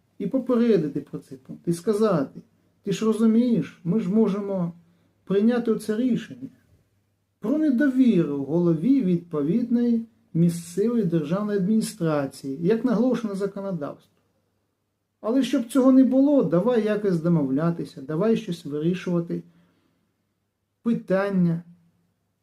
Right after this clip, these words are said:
проблеми. І ти будеш на посаді, і ми будемо при ділі. І питання будуть вирішуватися.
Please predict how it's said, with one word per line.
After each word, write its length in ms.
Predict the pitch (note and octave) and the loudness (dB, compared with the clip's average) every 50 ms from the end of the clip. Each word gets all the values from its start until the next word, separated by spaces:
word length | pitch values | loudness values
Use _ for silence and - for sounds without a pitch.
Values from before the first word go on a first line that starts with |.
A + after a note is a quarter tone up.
| _ _ | _ _
проблеми. 760 | _ F3 G3+ A3 F#3+ E3 D#3+ D3 D3+ D3+ D3 D3 D3+ E3+ F3 - _ _ _ _ _ _ _ _ _ _ _ _ _ _ _ _ _ _ | _ -6 -6 -4 -2 -2 -2 -2 -2 -2 -2 -4 -6 -8 -14 -18 _ _ _ _ _ _ _ _ _ _ _ _ _ _ _ _ _ _
І 120 | - C#4+ | -4 -4
ти 240 | B3+ - E4 E4 C4+ | 0 2 2 4 4
будеш 360 | A#3 B3 A3+ G3 G3 E3+ - | 4 2 2 2 0 0 0
на 100 | F#3 F3 | -2 -2
посаді, 600 | E3 - F3 E3 - - C#3+ C3 C3 C3+ - - _ _ _ _ _ _ _ _ _ _ _ _ _ _ _ _ _ _ _ _ | -2 -2 -4 -6 -6 -8 -10 -10 -10 -12 -14 -20 _ _ _ _ _ _ _ _ _ _ _ _ _ _ _ _ _ _ _ _
і 120 | - D#4 D#4+ | -4 0 0
ми 200 | C4+ A3 G3 F#3+ | 2 2 2 2
будемо 600 | E3+ D#3+ E3+ F3 E3+ E3 E3 D#3+ D#3 D3+ C#3 C3+ | 2 2 4 4 4 2 0 -2 -2 -4 -6 -6
при 180 | - E3 E3+ | -2 -2 -2
ділі. 440 | D#3+ C#3+ C#3+ D3 C3+ C3 C3+ C#3 - - _ _ _ _ _ _ _ _ _ _ _ _ _ _ _ _ _ _ _ _ _ _ _ _ _ _ _ _ _ - | -2 0 -2 -2 -2 0 -2 -4 -6 -10 _ _ _ _ _ _ _ _ _ _ _ _ _ _ _ _ _ _ _ _ _ _ _ _ _ _ _ _ _ -10
І 60 | E3+ | -8
питання 420 | E3+ G3 G3 - D#4 D#4 C#4+ A#3+ | -6 -6 -4 -2 0 2 4 4
будуть 360 | F#3 E3 F#3 G#3+ G3+ - E3+ - | 2 2 -2 -4 -6 -6 -6 -6
вирішуватися. 680 | D#3 D3 D3 C#3 C3 - - - - - _ _ _ | -6 -6 -6 -8 -8 -10 -14 -20 -20 -20 _ _ _